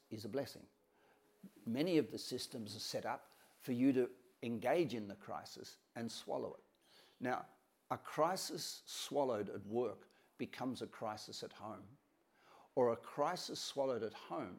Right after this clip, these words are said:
becomes a crisis expressed at work. What we repress, others express. So if you're having crisis at home, it will start to e-, express itself at work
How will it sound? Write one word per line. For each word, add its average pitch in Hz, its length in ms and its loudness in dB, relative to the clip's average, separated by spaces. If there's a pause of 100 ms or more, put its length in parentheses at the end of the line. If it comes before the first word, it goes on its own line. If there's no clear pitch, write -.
(100)
becomes 120 440 -4
a 110 40 -2
crisis 127 600 -6
expressed - 600 -4
at - 140 -10
work. 135 280 -4 (540)
What 113 200 -2
we 123 100 4
repress, 117 680 0 (160)
others 104 300 -2
express. - 540 -10 (340)
So 131 300 2 (200)
if 127 240 -2
you're 131 180 4
having 120 300 0
crisis 139 560 -2
at 101 120 -8
home, 175 320 -4 (760)
it - 160 -4
will 120 180 0 (260)
start - 500 0
to 120 200 0 (140)
e-, 123 100 -2 (120)
express - 560 -2
itself - 440 -4
at - 140 -10
work 127 240 -2